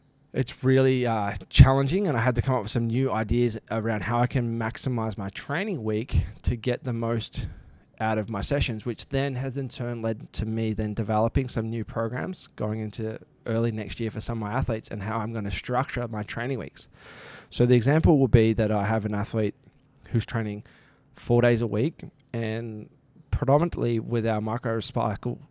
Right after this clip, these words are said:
with our micro cycle split, we will do a lower body, upper body, lower body, upper body day. One thing I'm now doing is looking at, on the,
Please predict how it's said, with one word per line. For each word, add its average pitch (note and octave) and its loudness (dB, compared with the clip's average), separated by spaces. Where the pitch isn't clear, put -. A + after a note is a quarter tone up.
with B2 6
our A#2 4
micro A#2+ -4
cycle A2+ -8
split, - -2
we A2+ 2
will G#2+ 0
do G#2 0
a - -2
lower B2 6
body, C3 2
upper G#2 -4
body, A2+ -2
lower G#2+ -2
body, G#2+ -4
upper G#2+ -6
body G#2 -4
day. B2 0
One D3 2
thing E3 6
I'm C3+ 2
now A#2+ 2
doing A2+ 2
is A2+ -2
looking A#2 -2
at, G#2+ -2
on G#2+ 2
the, G#2 2